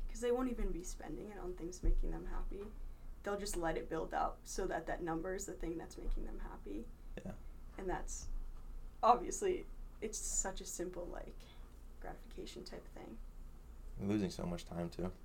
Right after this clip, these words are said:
Speaker 1: Yeah, exactly. I think money can be,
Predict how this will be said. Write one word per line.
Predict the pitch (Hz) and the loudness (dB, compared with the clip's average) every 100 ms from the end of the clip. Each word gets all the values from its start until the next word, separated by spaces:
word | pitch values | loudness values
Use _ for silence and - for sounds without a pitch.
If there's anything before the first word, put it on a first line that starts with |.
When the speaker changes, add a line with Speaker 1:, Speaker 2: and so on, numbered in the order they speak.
| - - - - - - - | -8 -8 -10 -12 -14 -16 -12
Speaker 1:
Yeah, | - - 220 - | -6 -6 -6 -8
exactly. | 196 - - - - - - - - - - - - - - - - | -8 -8 -8 -10 -10 -10 -10 -10 -10 -10 -8 -6 -6 -6 -8 -8 -6
I | 220 | -2
think | 233 220 - - - - | 0 -2 -4 -10 -10 -6
money | 202 202 214 | -4 -2 -2
can | 220 190 | 0 0
be, | 190 185 175 180 | 0 0 0 -2